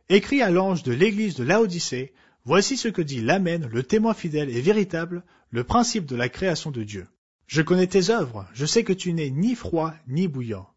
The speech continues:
Puisses-tu être froid ou bouillant ? Ainsi, parce que tu es tiède,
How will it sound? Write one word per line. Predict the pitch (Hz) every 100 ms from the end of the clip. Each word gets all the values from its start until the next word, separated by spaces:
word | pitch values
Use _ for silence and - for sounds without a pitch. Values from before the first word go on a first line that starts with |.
| _ _ _
Puisses-tu | - 208 - 190
être | 180 -
froid | 160 - 190 143
ou |
bouillant ? | 131 143 196 240 - _ _ _
Ainsi, | - 185 - 208
parce | 202 196
que | 202
tu | 190 262
es | 190
tiède, | 123 120 143